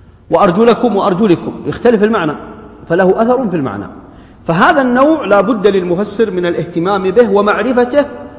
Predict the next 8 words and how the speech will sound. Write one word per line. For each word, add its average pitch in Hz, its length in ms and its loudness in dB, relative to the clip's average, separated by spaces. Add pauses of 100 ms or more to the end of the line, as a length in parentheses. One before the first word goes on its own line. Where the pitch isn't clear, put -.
(440)
ولو 269 380 6
استدلالا، 190 880 0
لأن 202 480 0
معرفة 220 420 2
القراءات 185 600 0 (520)
نوعان: 208 360 2 (120)
معرفة 214 340 2
استدلالية 196 1000 2